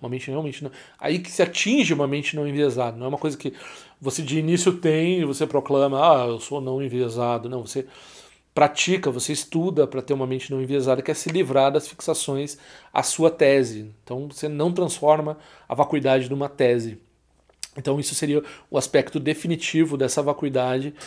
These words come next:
é não transformar numa tese do tipo, por exemplo,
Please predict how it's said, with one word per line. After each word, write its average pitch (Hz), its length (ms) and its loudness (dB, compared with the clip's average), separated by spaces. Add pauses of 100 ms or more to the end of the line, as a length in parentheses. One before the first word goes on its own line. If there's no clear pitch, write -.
(200)
é 123 80 -2
não 139 220 0
transformar 156 540 2
numa 156 160 -2
tese 156 300 8
do 180 240 -6
tipo, 202 300 0
por 170 120 0
exemplo, 156 360 -2